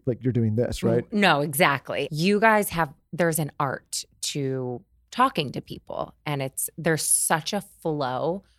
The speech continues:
Speaker 2: with the conversation that we have where it's, for me, like,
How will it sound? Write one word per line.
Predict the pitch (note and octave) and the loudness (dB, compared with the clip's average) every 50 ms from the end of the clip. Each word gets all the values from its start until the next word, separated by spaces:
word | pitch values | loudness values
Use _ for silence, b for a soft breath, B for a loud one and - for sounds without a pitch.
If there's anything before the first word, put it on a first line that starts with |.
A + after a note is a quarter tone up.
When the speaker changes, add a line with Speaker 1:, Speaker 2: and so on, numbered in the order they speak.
| _ _ _ | _ _ _
Speaker 2:
with | - D3+ D3+ C#3 C3+ B2 A2+ _ _ _ _ | -4 -2 -2 -2 -2 -4 -8 _ _ _ _
the | _ D#3 | _ -10
conversation | - - D3+ C#3 C3 C3+ C3+ - - - D3+ - - D#3+ D#3 | -6 -6 -6 -6 -4 -6 -8 -8 -8 -10 -10 -10 -8 -6 -4
that | D#3+ D#3+ - | -4 -4 -4
we | F3 E3+ | -4 -6
have | F3+ G3 G3 F#3+ F#3+ F3+ E3 | -4 -4 -2 -2 -2 -2 -2
where | D3+ D3 C#3 C3+ C3+ - - | -2 0 0 0 0 -2 -4
it's, | - D3 C#3 - - - - b b b b b b b b b b b b b b b b b _ | -6 -6 -4 -2 -4 -4 -4 b b b b b b b b b b b b b b b b b _
for | - - F#3+ | -2 0 2
me, | F#3 F3 E3+ D#3+ D#3 D#3 E3 F3 | 2 4 2 2 2 2 2 0
like, | F3 C#3+ - D3 C3+ - - | 0 -2 -2 -4 -4 -4 -10